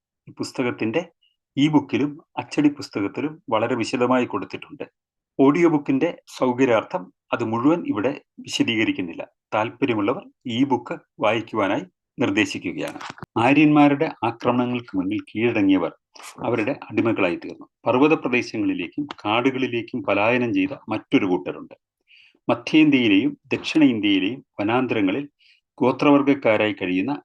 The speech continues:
അവർ സാംസ്കാരിക വികാസത്തിന് അവസരങ്ങളൊന്നും ലഭിക്കാതെ പഴയ ഗോത്ര സംസ്കാരം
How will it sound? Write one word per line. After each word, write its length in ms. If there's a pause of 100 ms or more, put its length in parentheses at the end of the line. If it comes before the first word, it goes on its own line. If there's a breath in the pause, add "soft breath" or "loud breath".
അവർ 280 (240)
സാംസ്കാരിക 640
വികാസത്തിന് 720 (520)
അവസരങ്ങളൊന്നും 720
ലഭിക്കാതെ 600 (280)
പഴയ 300
ഗോത്ര 380
സംസ്കാരം 600